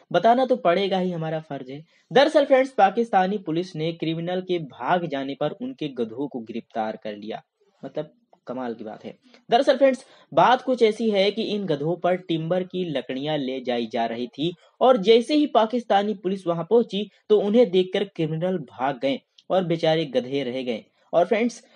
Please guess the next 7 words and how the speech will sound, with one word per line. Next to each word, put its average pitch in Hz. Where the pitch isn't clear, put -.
पाकिस्तानी 233
पुलिस 214
ने 202
अपनी 185
बहादुरी 147
दिखाते 139
हुए 147